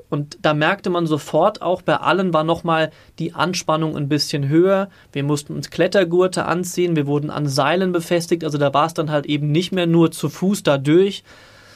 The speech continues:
sondern dann war so ein nächstes Level auf jeden Fall auch nochmal erreicht.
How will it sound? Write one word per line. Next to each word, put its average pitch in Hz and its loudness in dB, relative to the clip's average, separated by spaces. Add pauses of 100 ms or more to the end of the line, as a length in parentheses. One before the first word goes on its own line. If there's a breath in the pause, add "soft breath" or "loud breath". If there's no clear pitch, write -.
sondern 147 0
dann 151 2
war 147 2
so 151 -2
ein 147 0
nächstes 147 -2
Level 147 0
auf - -2
jeden 151 -2
Fall 143 -6
auch 143 -4
nochmal 143 -4
erreicht. 139 -2